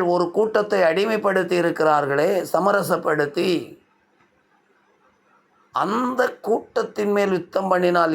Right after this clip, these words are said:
இவர்கள் எப்படியாயினும் வருவார்கள். தந்திரமாக சில நேரத்துல நம்மை விழத்தள்ளுவதற்கு,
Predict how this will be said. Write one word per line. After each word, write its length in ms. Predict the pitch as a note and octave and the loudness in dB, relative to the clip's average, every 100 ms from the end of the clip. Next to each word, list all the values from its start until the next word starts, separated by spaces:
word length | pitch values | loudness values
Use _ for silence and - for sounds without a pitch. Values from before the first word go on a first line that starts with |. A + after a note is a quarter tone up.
| D#3 | 0
இவர்கள் 340 | F3 F3+ F3 D#3 | 0 0 2 0
எப்படியாயினும் 840 | D#3 F3+ G3 G3+ G3+ G3+ G3+ F3+ | 0 -2 0 0 0 0 0 0
வருவார்கள். 480 | E3+ D#3+ C3+ B2+ A2+ | 2 2 0 -2 -2
தந்திரமாக 680 | D3+ F3+ F3+ F3+ F3+ F#3 D3+ C#3+ G#2+ - _ _ _ _ _ _ _ _ _ _ _ | 0 2 2 2 2 2 0 0 -2 -6 _ _ _ _ _ _ _ _ _ _ _
சில 240 | - C#3 C#3 | -4 -2 0
நேரத்துல 600 | C#3+ E3+ E3+ D#3+ D#3 D3 C#3 | 0 0 0 0 0 0 0
நம்மை 400 | D3 D#3+ E3+ D#3+ B2 G#2 - _ _ _ _ _ _ _ _ _ _ _ _ _ _ _ _ _ _ _ _ - | 0 0 0 0 -2 -8 -18 _ _ _ _ _ _ _ _ _ _ _ _ _ _ _ _ _ _ _ _ -6
விழத்தள்ளுவதற்கு, 1080 | C#3 F3+ F#3+ - D#3 D3 C3+ B2+ B2 B2 | -2 0 -2 -2 0 0 0 0 -2 -4